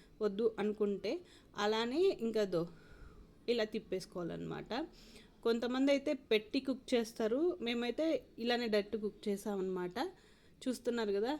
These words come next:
ఫాస్ట్గా, చాలా easy and టేస్టీగా అయిపోయింది రొట్టె అయితే. చాలా బాగా వచ్చింది, చాలా టేస్టీగా కూడా అనిపించింది నాకైతే. మీకు ఎలా అనిపించిందో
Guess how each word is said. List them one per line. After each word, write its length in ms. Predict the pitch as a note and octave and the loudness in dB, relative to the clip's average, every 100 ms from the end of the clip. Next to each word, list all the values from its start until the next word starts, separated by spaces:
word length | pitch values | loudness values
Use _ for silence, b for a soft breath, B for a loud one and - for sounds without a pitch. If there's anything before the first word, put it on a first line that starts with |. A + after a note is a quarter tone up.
| - | -6
ఫాస్ట్గా, 640 | - G#3+ G#3+ G#3 G#3+ G#3+ G#3 | -2 0 0 -2 -2 -2 -2
చాలా 500 | G#3 G3+ G3 G#3+ A#3+ | -2 0 0 0 0
easy 440 | A3+ A3 G#3+ B3 - A3 | 0 -2 -2 -2 0 -2
and 100 | G3 | -2
టేస్టీగా 760 | - G#3 G#3+ A#3+ - A#3 A#3+ | 4 6 8 6 2 0 4
అయిపోయింది 520 | A3+ A3 A3 G#3 A#3+ | 4 4 0 0 0
రొట్టె 440 | C4 G3 - - - - | 0 0 -2 -2 -2 -6
అయితే. 400 | F#3 F3+ G#3 E4+ F4+ B B B B | -8 -6 -4 -4 -8 B B B B
చాలా 360 | - A#3 G#3 A3+ | -6 0 2 2
బాగా 300 | A3 G3 A3 | 2 2 2
వచ్చింది, 600 | A3+ - A3 F#3 G#3+ F4 B B B B B - - | 0 0 0 2 2 2 B B B B B -12 -2
చాలా 180 | G#3+ B3 | 0 2
టేస్టీగా 560 | A#3+ G#3+ A3 A#3+ A3 | 6 6 6 0 0
కూడా 160 | A3+ A#3+ | 2 2
అనిపించింది 580 | G3+ G3+ A3+ A3 G#3+ F#3 | 2 0 -4 -4 -4 -2
నాకైతే. 540 | F3+ F3+ F#3 F3+ C4+ - - | -4 -6 -6 -2 -4 -4 -6
మీకు 320 | A3 A#3+ B3 | -4 -2 2
ఎలా 160 | A3+ A#3 | 2 2
అనిపించిందో 800 | A3+ G#3+ G#3+ - G#3 A3+ E4 | 0 -2 -6 -2 -2 0 -2